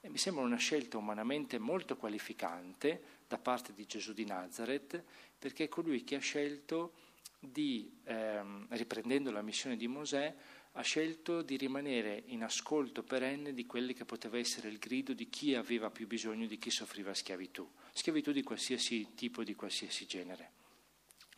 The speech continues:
Il luogo poi del Giordano è importante perché, come ricordavo prima,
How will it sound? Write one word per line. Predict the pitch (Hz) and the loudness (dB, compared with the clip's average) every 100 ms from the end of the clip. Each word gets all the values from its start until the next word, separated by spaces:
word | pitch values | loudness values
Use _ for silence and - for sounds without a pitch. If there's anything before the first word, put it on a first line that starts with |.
| - | 0
Il | 185 | 6
luogo | 202 135 120 | 10 10 10
poi | - 123 110 101 | 6 6 6 2
del | 104 113 | 0 0
Giordano | 120 113 127 113 | 0 4 6 6
è | |
importante | 107 104 165 - 117 113 113 143 151 - - - - - | 2 -2 -2 4 6 6 4 6 4 4 -12 -14 -16 -12
perché, | 120 131 | -4 -2
come | - 110 110 | 0 2 2
ricordavo | 104 127 117 135 180 | 2 0 2 4 2
prima, | - 120 117 120 | 2 4 6 6